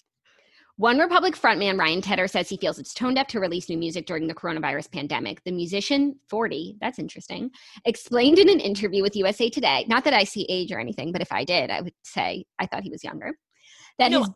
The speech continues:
Speaker 2: I don't see age, but when age shows itself to me, it's shocking.
Speaker 1: Yeah.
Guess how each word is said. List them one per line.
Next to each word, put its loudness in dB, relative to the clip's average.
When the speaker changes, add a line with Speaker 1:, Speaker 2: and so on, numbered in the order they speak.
Speaker 2:
I 6
don't 2
see -4
age, 0
but 4
when 2
age 2
shows 6
itself 2
to -2
me, 0
it's 0
shocking. 2
Speaker 1:
Yeah. 2